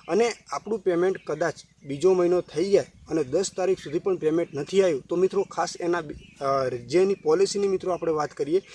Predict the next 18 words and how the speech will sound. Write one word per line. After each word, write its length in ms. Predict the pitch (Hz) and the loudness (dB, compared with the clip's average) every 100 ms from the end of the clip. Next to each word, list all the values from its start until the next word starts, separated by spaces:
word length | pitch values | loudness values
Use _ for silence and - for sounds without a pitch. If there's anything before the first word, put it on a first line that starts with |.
| - - - | -18 -18 0
કે 60 | |
એકવીસ 380 | 214 160 247 247 | 2 2 -4 -6
તારીખે 300 | 214 208 190 | 0 2 2
તમારું 360 | - 202 202 220 | 0 2 2 2
પેમેન્ટ 360 | - 185 196 | 0 0 0
ટ્રાન્સફર 360 | 180 170 - 202 | -2 -6 -4 -6
થયું 220 | - 240 | -4 -4
છે 140 | 147 156 - _ _ _ _ _ _ _ _ | -2 -4 -6 _ _ _ _ _ _ _ _
તો 180 | - 214 208 - | 2 2 2 0
એકવીસ 400 | 175 190 220 208 | 0 2 -2 -4
તારીખના 500 | - 180 190 202 202 | 0 0 2 2 2
નવ 300 | 196 156 180 | 2 4 4
દાડા 260 | 185 170 175 | 4 4 4
બીજા 320 | 165 180 208 185 | 2 2 2 4
એ 140 | 175 | 4
મહિનો 280 | 190 180 190 | 4 4 2
પૂરો 300 | - 160 190 | 2 4 4
થાય 240 | 196 202 | 2 -4